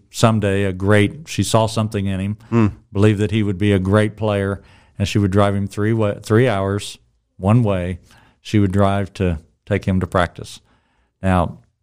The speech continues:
Speaker 1: God sees things in us that we don't see, but not every kid's gonna be a basketball player.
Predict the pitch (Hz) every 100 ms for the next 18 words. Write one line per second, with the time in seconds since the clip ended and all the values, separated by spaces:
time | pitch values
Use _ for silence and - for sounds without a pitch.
0 | _ _ _ _ _ _ 104 104 104 117
1 | 110 104 110 104 98 98 98 120 117 98
2 | 87 101 101 - - 104 98 107 131 -
3 | _ _ _ _ _ _ 95 104 98 92
4 | _ 107 107 113 117 127 117 110 110 107
5 | 107 101 107 104 101 101 104 101 101 104
6 | - 101 104 120